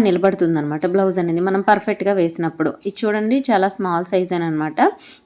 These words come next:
కానీ కరెక్ట్‌గా నిలబడుతుందనమాట. ఇలా రెండు వైపులా కూడా మార్కింగ్ అనేది వేసుకొని డాట్స్ అనేది పట్టేయండి. అలాగే మనం బ్లౌజ్ కట్ చేసుకున్న తర్వాత ఏం చేయాలంటే,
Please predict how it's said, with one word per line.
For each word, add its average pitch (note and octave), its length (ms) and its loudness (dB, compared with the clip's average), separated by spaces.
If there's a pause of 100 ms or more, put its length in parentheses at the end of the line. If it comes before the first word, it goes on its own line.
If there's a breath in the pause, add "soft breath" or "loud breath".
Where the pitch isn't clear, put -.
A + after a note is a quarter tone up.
(100)
కానీ B3+ 200 6 (240)
కరెక్ట్‌గా A#3 440 2
నిలబడుతుందనమాట. E3+ 800 -2 (640 loud breath)
ఇలా A3 140 6 (120)
రెండు G3+ 220 2
వైపులా G#3+ 340 2
కూడా G#3+ 200 4 (480 loud breath)
మార్కింగ్ G#3 400 2
అనేది G#3 240 0
వేసుకొని G3 420 2 (140)
డాట్స్ G3+ 300 4
అనేది G3 260 2 (160)
పట్టేయండి. F#3 540 2 (840 loud breath)
అలాగే A3 340 4 (680)
మనం G#3 340 2
బ్లౌజ్ G3+ 320 4
కట్ B3 200 0
చేసుకున్న A#3 340 0 (100)
తర్వాత G3+ 260 0 (160)
ఏం G3+ 80 4 (100)
చేయాలంటే, G3+ 520 2